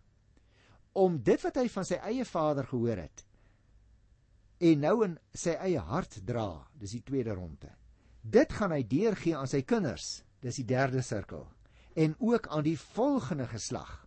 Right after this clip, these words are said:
dis die vierde sirkel, gaan hy dit vertel. Nou, wat is dit wat hy wil deurgee? Waarom is hierdie goed so belangrik? Kom ek noem vir jou 'n paar dinge voordat ek nou, ehm, die, in die detail ingaan. Kyk na vers twee. Daar sal jy sien,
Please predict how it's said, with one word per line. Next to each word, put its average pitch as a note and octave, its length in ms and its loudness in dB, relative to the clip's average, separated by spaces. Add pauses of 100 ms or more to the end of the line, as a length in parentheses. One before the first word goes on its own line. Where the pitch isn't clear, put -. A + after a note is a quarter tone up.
(380)
dis A2 160 -6
die A#2 80 -4
vierde D3+ 320 0
sirkel, D#2+ 380 -10 (480)
gaan C#3+ 180 2
hy C#3 80 2
dit B2 160 0
vertel. F2+ 320 -4 (480)
Nou, C#3+ 400 6
wat - 320 -2
is B3+ 220 -2
dit F3+ 180 2
wat C3+ 160 -2
hy C3 140 0
wil A#2+ 160 -2 (400)
deurgee? B2+ 800 2 (1080)
Waarom G#3+ 400 2
is G3 160 -2
hierdie D3+ 160 2
goed D#3+ 240 -2
so C#3+ 160 4
belangrik? G#2 560 -4 (320)
Kom B3 160 2
ek G#3 80 -6
noem E3 240 0
vir F#3+ 140 -4
jou C#3 100 2
'n - 80 -2
paar A#2+ 240 -2
dinge G#2+ 240 -4
voordat E3+ 360 0
ek A#2 100 -6
nou, A2 200 -4 (380)
ehm, G#2 320 -6
die, A#2 220 -4 (160)
in B2 80 -4
die A2+ 80 -2
detail A2+ 380 -2
ingaan. F#2 320 -12
Kyk A3+ 300 -2
na D#3 140 0
vers C3+ 320 -4
twee. A#2 320 -4
Daar B2 260 -2
sal G3+ 140 -4
jy D#3 100 -4
sien, D3+ 240 -6